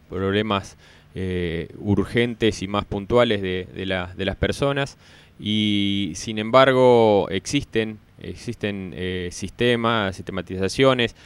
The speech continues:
a nivel mundial eh, ya está muy probado, de hecho, eh, hay organizaciones que se dedican a esto,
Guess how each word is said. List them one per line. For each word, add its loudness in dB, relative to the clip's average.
a -8
nivel -2
mundial 0
eh, -4
ya 2
está 2
muy -6
probado, 6
de 2
hecho, -2
eh, -8
hay -2
organizaciones -4
que -6
se -4
dedican 0
a -2
esto, -4